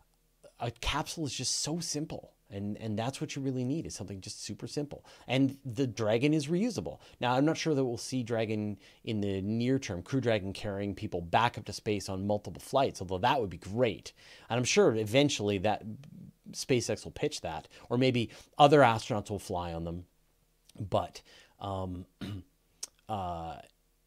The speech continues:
the, uh, but, but I think that, that, you know, that is gonna be, that's gonna be the future of just, like, we've, it was figured out. <laughs> The Soyuz have been going safely to space.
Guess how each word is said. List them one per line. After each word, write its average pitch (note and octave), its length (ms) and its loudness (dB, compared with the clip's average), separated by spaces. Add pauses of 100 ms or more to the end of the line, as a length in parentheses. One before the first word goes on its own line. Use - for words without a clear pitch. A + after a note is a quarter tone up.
(360)
the, F#2+ 680 -4 (1500)
uh, D#2+ 280 -12 (360)
but, - 220 0 (100)
but A#2 160 -4
I G2+ 120 0
think D3 340 0
that, G#2+ 280 -2
that, G2+ 240 -2
you G#2+ 120 -2
know, F2+ 100 -2
that G#2+ 320 4
is A#2 140 2
gonna G#2 240 0
be, F2+ 400 -4 (320)
that's A#2+ 180 4
gonna E3 160 2
be C#3+ 80 2
the A2 80 -4
future C3 440 -4
of F2+ 140 -8
just, F2+ 300 -12
like, G#2+ 200 -2 (320)
we've, A2+ 240 -8 (240)
it B2+ 100 -4
was G#2+ 120 -4
figured D#3 340 4
out. C#3 340 8 (220)
<laughs> C3+ 80 -6 (520)
The - 60 -14
Soyuz D#3 460 8
have C#3 100 0
been A#2+ 160 0
going B2 280 2
safely C#3 580 4
to D3 80 -2
space. A#2 580 0